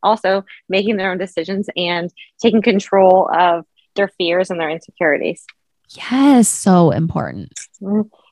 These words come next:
Speaker 1: very good. So do you wanna talk a little bit about the subtypes of a six?
Speaker 2: That'd be great. So the self-preserving six is very warm and fun, and they really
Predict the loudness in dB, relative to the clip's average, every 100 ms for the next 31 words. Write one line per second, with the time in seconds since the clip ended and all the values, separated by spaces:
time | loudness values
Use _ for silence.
0 | -10 -2 2 2 4 2 0 -4 -2 0
1 | 2 0 0 2 0 2 0 0 2 0
2 | 2 0 -2 -6 -4 -4 -4 -6 -6 -8
3 | -8 -10 _ -20 _ _ _ _ _ _
4 | _ -18 0 2 2 2 -2 2 2 4
5 | 4 2 -4 -20 -20 -20 -16 -6 0 2
6 | 2 0 0 0 -2 -4 -4 -2 -2 -2
7 | -2 -4 -4 -4 -4 -4 -14 -20 -20 -20
8 | _ 0 2 2 0 -2 -2 0 0 0
9 | -2 -6 -4 -4 0 0 0 -4 -4 -6
10 | -6 -6 -8 -10 _ -20 -8 0 2 4
11 | 4 2 0 2 4 4 4 2